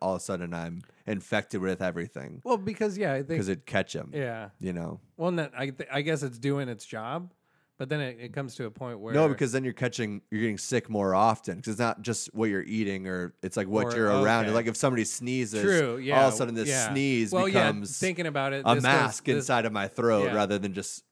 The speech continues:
Speaker 1: kind of circumventing and leaving.
Speaker 2: This goes back to primal caveman days where
Speaker 1: Right,
Speaker 2: it was
Speaker 1: different.
Speaker 2: like a colony of, yeah. <laughs>
Speaker 1: If even,
Speaker 2: You
Speaker 1: maybe
Speaker 2: no
Speaker 1: it
Speaker 2: sick.
Speaker 1: wasn't like
Speaker 2: I'm
Speaker 1: that.
Speaker 2: no sick.
Speaker 1: I
Speaker 2: Yeah.
Speaker 1: mean,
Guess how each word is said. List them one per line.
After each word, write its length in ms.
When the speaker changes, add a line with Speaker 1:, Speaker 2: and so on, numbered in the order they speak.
Speaker 1:
kind 200
of 80
circumventing 680
and 180
leaving. 160
Speaker 2:
This 100
goes 280
back 280
to 220
primal 420
caveman 580
days 340
where 120
Speaker 1:
Right, 160
Speaker 2:
it 60
was 140
Speaker 1:
different. 320
Speaker 2:
like 60
a 40
colony 500
of, 220
yeah. 200
<laughs> 840
Speaker 1:
If 240
even, 360
Speaker 2:
You 80
Speaker 1:
maybe 100
Speaker 2:
no 80
Speaker 1:
it 60
Speaker 2:
sick. 100
Speaker 1:
wasn't 280
like 200
Speaker 2:
I'm 140
Speaker 1:
that. 80
Speaker 2:
no 100
sick. 280
Speaker 1:
I 40
Speaker 2:
Yeah. 120
Speaker 1:
mean, 200